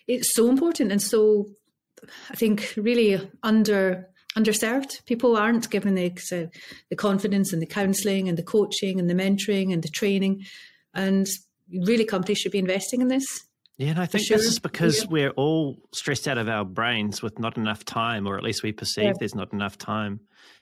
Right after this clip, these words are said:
Speaker 2: And I think that's worrying for people in general as life, life goes on and, and where we're taking this economy. But also it's, like you're saying, it's quite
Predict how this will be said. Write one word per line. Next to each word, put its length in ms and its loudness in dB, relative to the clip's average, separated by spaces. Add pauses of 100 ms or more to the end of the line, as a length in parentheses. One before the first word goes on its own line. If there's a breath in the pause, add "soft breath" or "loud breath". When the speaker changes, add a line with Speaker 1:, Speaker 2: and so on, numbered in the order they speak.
Speaker 2:
And 100 0
I 80 2
think 160 -4
that's 220 -6
worrying 560 0 (340)
for 600 -2 (420)
people 300 -2
in 120 -4
general 540 -2 (480)
as 200 -4
life, 320 -4
life 300 -4
goes 240 -2
on 260 -2
and, 220 -10
and 240 -6
where 140 -2
we're 120 -2
taking 340 -6
this 160 -6
economy. 460 -4
But 140 -6
also 320 -4
it's, 260 -8 (160)
like 120 -8
you're 80 -6
saying, 380 -6
it's 200 -8
quite 240 -6